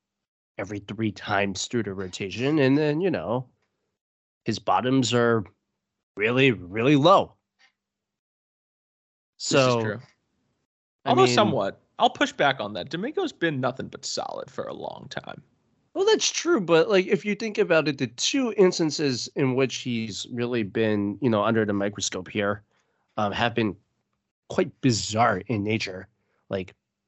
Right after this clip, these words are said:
Speaker 1: slapping your wife at a team event in front of
Speaker 2: Yeah,
Speaker 1: your
Speaker 2: yeah. I just,
Speaker 1: teammates
Speaker 2: I just
Speaker 1: and
Speaker 2: think
Speaker 1: their
Speaker 2: nobody likes
Speaker 1: spouses
Speaker 2: him.
Speaker 1: is, like, weird. And then doing this when everyone knows you're gonna get checked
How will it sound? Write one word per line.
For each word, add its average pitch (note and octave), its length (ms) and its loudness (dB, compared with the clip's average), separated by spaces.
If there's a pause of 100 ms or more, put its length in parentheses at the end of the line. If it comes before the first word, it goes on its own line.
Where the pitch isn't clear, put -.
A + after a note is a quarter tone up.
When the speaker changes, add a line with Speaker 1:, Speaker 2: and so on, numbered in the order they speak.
(120)
Speaker 1:
slapping C3+ 340 2
your B2 100 6
wife A#2 300 2
at C3 180 4
a B2 80 2
team D#3+ 320 2
event C3 400 4
in B2 140 -4
front C3 260 0
of A#2 220 -6 (360)
Speaker 2:
Yeah, G3+ 220 6
Speaker 1:
your C3 140 0
Speaker 2:
yeah. B2+ 40 2
I - 20 2
just, A#2 80 -4
Speaker 1:
teammates C3 520 0
Speaker 2:
I C3 60 2
just A#2 100 -2
Speaker 1:
and C3+ 60 -6
Speaker 2:
think C#3 100 -4
Speaker 1:
their C#3 100 2
Speaker 2:
nobody C3 160 0
likes A#2 300 0
Speaker 1:
spouses - 140 -8
Speaker 2:
him. A#2 120 -14
Speaker 1:
is, G2+ 140 -12
like, G2 180 -14 (300)
weird. B2 460 -2 (540)
And C#3 120 -4
then C3+ 200 -4
doing D#3 400 -2
this B2+ 420 -2
when A2 200 -8 (100)
everyone E3 500 4
knows C#3+ 460 6 (880)
you're G2+ 220 -10
gonna B2 260 -4
get B2+ 160 -2
checked C3+ 420 2